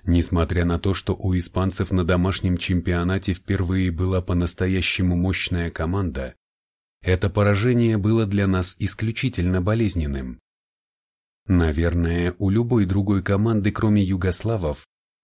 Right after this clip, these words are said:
мы на том чемпионате должны были выигрывать в полуфинале даже в ослабленном составе. Впрочем,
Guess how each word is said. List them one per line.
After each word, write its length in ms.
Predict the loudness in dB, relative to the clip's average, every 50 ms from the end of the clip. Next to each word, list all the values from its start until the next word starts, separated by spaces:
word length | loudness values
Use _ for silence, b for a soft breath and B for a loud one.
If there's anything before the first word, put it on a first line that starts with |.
| -4
мы 180 | 2 4 4 6
на 140 | 4 4 2
том 240 | 2 0 0 0 0
чемпионате 760 | 0 0 0 2 0 0 0 2 2 2 2 0 0 0
должны 460 | 0 0 0 0 0 2 2 2 2 2
были 280 | 2 2 2 2 2
выигрывать 680 | 2 2 2 2 2 2 2 0 0 -2 0 0 -2 -4
в 160 | -6 -10 -14
полуфинале 800 | _ -2 0 0 0 0 -2 -2 -2 0 0 2 2 0 0 0
даже 320 | 0 0 0 2 0 0
в 80 | 0 0
ослабленном 640 | -2 -2 -2 -2 -2 0 0 0 0 0 0 0 -2
составе. 680 | -2 -4 -4 -4 -4 -2 -2 -2 -2 -4 -6 -8 -10 _ _ _ _ _ _ _ _ _ _ _ _ _ _ _ _ _ _ _ _ _
Впрочем, 800 | -20 -20 -12 -4 0 0 0 0 2 2 2 2 2 2 -2 -6